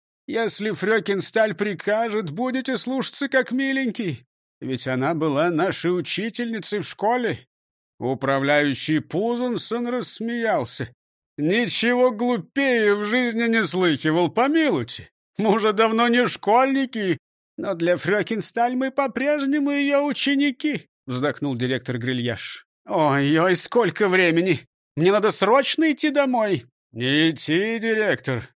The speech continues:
а бежать!» подразнил его управляющий. «Помните, что велела вам Фрёкинсталь? На старт! Внимание! Марш!»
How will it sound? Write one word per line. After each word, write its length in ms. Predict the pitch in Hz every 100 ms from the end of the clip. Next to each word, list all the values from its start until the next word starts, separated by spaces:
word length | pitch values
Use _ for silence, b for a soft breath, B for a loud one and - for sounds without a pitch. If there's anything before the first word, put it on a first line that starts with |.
| _
а 180 | - 214
бежать!» 960 | 190 185 220 202 190 233 269 - - -
подразнил 600 | - 202 165 165 135 147 143
его 160 | 135
управляющий. 800 | 135 135 131 127 117 117 139 117 _ _
«Помните, 540 | - 214 320 349 320 220
что 200 | - 220
велела 400 | 208 196 170 151
вам 160 | 151
Фрёкинсталь? 720 | 131 160 151 139 - 135 120 107 _ _
На 240 | 139 160
старт! 600 | 147 - 147 202 269 - - _ -
Внимание! 880 | 135 190 196 196 196 226 269 285 247 - _ -
Марш!» 800 | 294 311 302 285 269 170 - -